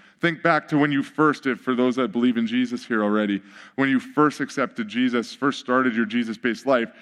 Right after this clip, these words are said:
how excited were you? How much zeal did you have? How passionate were you then? Is that passion still there, or has it been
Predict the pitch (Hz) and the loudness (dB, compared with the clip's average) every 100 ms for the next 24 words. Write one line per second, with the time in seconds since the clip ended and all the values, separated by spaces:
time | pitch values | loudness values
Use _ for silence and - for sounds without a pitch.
0 | - - 131 151 151 - - 165 160 151 | -20 -2 2 2 2 -2 -4 0 2 2
1 | 147 120 113 104 104 131 139 110 127 156 | 2 0 2 0 0 0 -2 -2 2 2
2 | 143 123 113 95 104 92 90 - - - | 2 0 -2 -4 -2 -2 -4 -14 -20 -20
3 | _ - - 143 147 - 147 165 156 143 | _ -14 -2 -2 -2 -4 -2 -2 -4 -6
4 | 131 120 123 117 113 110 127 117 101 - | -4 2 2 2 0 2 2 0 -4 -10
5 | _ _ _ 151 135 175 - 151 143 139 | _ _ _ -2 2 -2 0 -2 -2 -2
6 | - 147 135 - 135 123 117 135 139 110 | -4 -6 -6 -6 0 0 2 2 2 2
7 | 104 - 123 110 92 95 123 120 113 117 | -2 0 0 0 -4 -2 0 0 0 -2
8 | 120 | -2